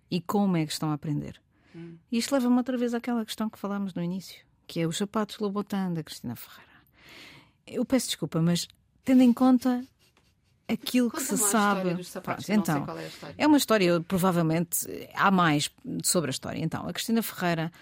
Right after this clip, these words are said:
Speaker 1: além de ser apresentadora de programas de televisão, como o Big Brother, e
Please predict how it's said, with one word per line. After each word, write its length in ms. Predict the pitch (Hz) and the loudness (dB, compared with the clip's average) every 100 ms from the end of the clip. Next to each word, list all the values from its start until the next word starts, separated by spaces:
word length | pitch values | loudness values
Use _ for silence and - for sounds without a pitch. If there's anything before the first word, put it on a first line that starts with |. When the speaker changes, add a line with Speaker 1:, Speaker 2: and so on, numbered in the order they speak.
| - - | -12 -2
Speaker 1:
além 300 | 196 175 170 | 0 2 0
de 80 | |
ser 240 | - 170 147 | 0 -2 -2
apresentadora 760 | 143 - 143 151 156 143 127 | -4 -6 -6 -4 -2 -2 -4
de 220 | 151 151 - | -6 -8 -8
programas 400 | 147 170 - 139 | -8 -6 -4 -4
de 60 | |
televisão, 420 | 175 170 196 269 | -2 -2 2 2
como 180 | 277 160 | 2 0
o 40 | 151 | -2
Big 160 | 165 | -2
Brother, 400 | 160 180 185 196 - - - - - _ | -2 -2 -2 -4 -8 -18 -20 -20 -20 _
e 560 | - - 185 220 196 | -10 -2 4 4 4